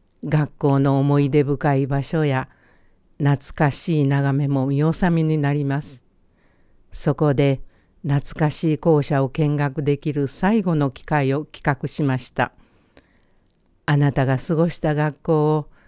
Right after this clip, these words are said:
この機会に訪れてみませんか？お知らせとお願い。学校開放の日は運動場が駐車場になります。上履きと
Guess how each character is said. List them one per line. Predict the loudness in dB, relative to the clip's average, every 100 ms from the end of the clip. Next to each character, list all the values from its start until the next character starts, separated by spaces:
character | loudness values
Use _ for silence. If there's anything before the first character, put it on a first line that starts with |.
| _ _ _
こ | 0
の | 0 0
機 | -4
会 | -2 0 2
に | 0 -2 -4
訪 | -4 0 0 0
れ | 0
て | 0
み | -2 0
ま | -4
せ | -4
ん | -4 -4
か？ | -6 -8 _ _ _ _ _ _ _ -20 _ _ _ _
お | 2
知 | 4 4
ら | 2
せ | 2 -2
と | 0 -2 -2
お | -2
願 | 0 0 0 -2
い。 | -4 -10 _ -20 -20 -20 -20 _ _ _ _ _ _ -6
学 | -4 -4 2
校 | 6 6
開 | 6 6 6
放 | 4 4
の | 2
日 | 0 -2
は | 0 0 -2 -8 _ -20 _ _ 0
運 | 2 4
動 | 4 4 4
場 | 2 2 2
が | 0 -2
駐 | -2 -2 0
車 | 2 2
場 | 4 4
に | 4
な | 2 2
り | 0
ま | 0 -4
す。 | -8 -18 _ _ _ _ _ _ _ _ _ _ _ _
上 | 4 4 4
履 | 0
き | -2
と | -2 2 2 0